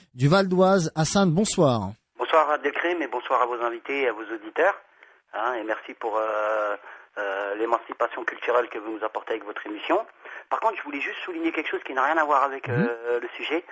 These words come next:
Speaker 2: Excusez-moi. Par contre, c'est, euh, quand il y a la pub maintenant, ça s'éteint. C'est normal ?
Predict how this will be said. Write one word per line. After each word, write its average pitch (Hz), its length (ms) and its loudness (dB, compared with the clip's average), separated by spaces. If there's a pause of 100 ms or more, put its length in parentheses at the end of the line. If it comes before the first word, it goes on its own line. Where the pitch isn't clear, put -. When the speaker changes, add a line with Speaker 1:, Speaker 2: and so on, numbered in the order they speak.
(120)
Speaker 2:
Excusez-moi. 156 440 2 (320)
Par - 80 0
contre, 226 240 -4
c'est, 139 100 -4
euh, 151 220 0
quand 170 180 0
il 170 40 2
y - 20 4
a 160 40 4
la 160 100 2
pub 208 200 -12
maintenant, 180 360 0
ça 147 120 -2
s'éteint. 151 320 -2 (720)
C'est - 60 -10
normal ? 139 260 2